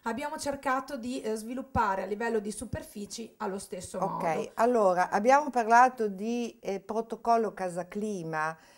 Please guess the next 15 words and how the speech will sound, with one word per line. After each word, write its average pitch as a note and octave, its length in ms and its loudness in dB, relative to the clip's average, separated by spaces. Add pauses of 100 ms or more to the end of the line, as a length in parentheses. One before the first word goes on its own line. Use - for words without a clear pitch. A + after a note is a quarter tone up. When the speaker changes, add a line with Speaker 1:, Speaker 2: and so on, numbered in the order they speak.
(220)
Speaker 2:
è - 80 -4
un G#3 100 0
protocollo G#3 580 -2
molto A3 360 -2
particolare, E3+ 1300 4
le G3+ 240 2
case F3+ 640 6
devono F#3 400 0
essere F#3 480 -4
fatte F#3 600 2
in F#3+ 160 -6
un F#3 120 -6
modo F#3+ 320 0
molto F#3 420 -4
particolare. F3+ 1040 2